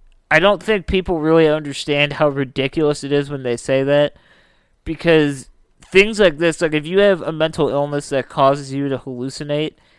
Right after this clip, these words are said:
the odds of a four-person family all having that exact thing is about as ridiculous as that number I just said.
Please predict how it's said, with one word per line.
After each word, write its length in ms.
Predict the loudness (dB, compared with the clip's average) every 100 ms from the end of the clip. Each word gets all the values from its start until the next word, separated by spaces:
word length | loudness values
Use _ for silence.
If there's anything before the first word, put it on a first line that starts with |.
| _ _ _
the 260 | -4 0 2
odds 400 | 6 6 6 2
of 240 | -4 -4 -12 _
a 120 | -6
four-person 960 | -6 -10 -4 0 0 0 -2 -4 -4 -10
family 460 | -4 -2 0 -2 -2
all 260 | 0 0
having 380 | 2 0 0 -2
that 180 | -2 -2
exact 640 | -6 -12 -4 0 0 -2
thing 500 | -12 -10 -10 -10 -16 -20 _ _ _ _ _ _
is 160 | -4 -2
about 460 | -2 6 8 8 6
as 160 | 0
ridiculous 1000 | -2 -4 2 4 4 4 4 4 0 -4 -4
as 200 | -2 2
that 240 | 4 4
number 400 | 2 0 0 -2
I 100 | -2
just 380 | -4 -6 -6 -8
said. 400 | -10 -8 -10